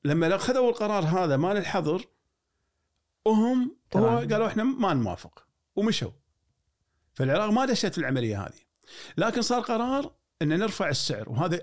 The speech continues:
Speaker 1: أول مرة يصير عكس ما صار قلنا وين؟ في التسعة وخمسين. شنو صار بتسعة وخمسين؟ إذا تذكر اللي قلناه، إن الشركات خذت قرار بروحها في تخفيض البوستج برايس.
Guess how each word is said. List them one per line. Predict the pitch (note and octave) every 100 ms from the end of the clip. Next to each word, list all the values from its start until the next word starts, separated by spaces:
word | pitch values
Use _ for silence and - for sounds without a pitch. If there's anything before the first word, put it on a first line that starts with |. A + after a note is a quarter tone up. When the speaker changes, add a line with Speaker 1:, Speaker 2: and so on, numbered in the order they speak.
| -
Speaker 1:
أول | A#3+ A3 G#3+ F3+
مرة | F#3 E3
يصير | D3 - F3 F#3 G3 - _ _ - _ _ _ _ _ _ _ _ _ -
عكس | E3 F#3+ -
ما | E3+ D#3
صار | F#3 E3+
قلنا | D3 C#3
وين؟ | C#3+ D#3+ F3+ -
في |
التسعة | - - - A2+
وخمسين. | - G#2 A#2+
شنو | G#3
صار | G3
بتسعة | F3 E3+
وخمسين؟ | C#3+ C3+ B2+ A#2+ - _ _ _ _ _ _ _ _ _ _ _ _ _ _ _ _ _ _ _ _ - C3
إذا | B2 C3+ B2+ A#2+ A#2+ -
تذكر | - D#3 C#3 D#3
اللي | C3+ C3+
قلناه، | C3 C3 D#3 - - - _
إن | D3 D3
الشركات | C3 D#3 D#3 - A#3+ B3 - - D4+ - _ -
خذت | - G#3 G#3
قرار | - E3 F3+ G3+
بروحها | D#3+ F3 G#3+ - F3+
في | F3 G#3 G#3
تخفيض | D#3+ - G3 G#3 G3
البوستج | D3 D3+ C#3 A2+ G2+
برايس. | - - -